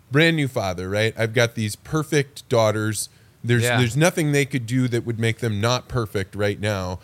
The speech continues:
Speaker 1: And the thought that there was somebody that would come along and be able to convince them of, "Hey, there's something deeply wrong with you, and, you know, you need to reverse the polarity on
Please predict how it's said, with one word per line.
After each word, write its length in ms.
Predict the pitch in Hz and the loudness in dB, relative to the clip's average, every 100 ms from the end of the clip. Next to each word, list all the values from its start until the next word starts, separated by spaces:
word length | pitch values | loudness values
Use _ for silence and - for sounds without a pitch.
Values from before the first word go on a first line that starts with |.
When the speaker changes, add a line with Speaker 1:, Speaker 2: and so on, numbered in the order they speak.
| - - - 135 | -18 -20 -6 0
Speaker 1:
And 220 | 139 127 | 2 2
the 120 | 117 | -2
thought 640 | - - 170 120 101 - - _ _ - | -4 -2 2 2 0 -8 -20 _ _ -2
that 200 | 123 117 | -2 2
there 200 | 127 123 | 0 2
was 200 | 113 104 | -2 -2
somebody 580 | - 185 208 185 139 120 | 2 2 2 2 0 0
that 160 | 113 | -2
would 160 | 113 113 | -4 -4
come 180 | 143 139 | -4 -2
along 580 | 110 110 101 98 101 - - | 0 0 0 -4 -8 -14 -4
and 280 | 117 113 110 | 0 0 0
be 120 | 127 | 0
able 160 | 131 123 | 0 0
to 120 | 110 | -6
convince 480 | - 110 120 143 - | -4 0 0 0 -2
them 360 | 110 98 98 - | -4 -2 -4 -2
of, 480 | 104 98 98 98 - _ - | 0 2 0 -4 -12 _ -4
"Hey, 160 | 131 120 | 0 2
there's 240 | 110 107 | 0 0
something 440 | 143 123 123 110 | -2 -2 -2 -2
deeply 360 | 101 139 135 131 | 0 -2 0 -2
wrong 360 | 113 110 113 110 | 0 0 0 -2
with 180 | 104 | -4
you, 300 | 107 107 104 | -2 -2 0
and, 340 | 101 101 101 95 | -2 -2 -8 -8
you 240 | 104 104 107 | -8 -6 -4
know, 100 | 98 | -4
you 160 | 98 | -4
need 180 | 120 123 | -4 -4
to 60 | 107 | -6
reverse 420 | 104 98 131 139 | -6 -2 -2 -2
the 120 | 123 | -8
polarity 600 | - 113 113 113 113 113 | -4 -2 0 0 0 -2
on 380 | 104 104 101 | 0 0 -2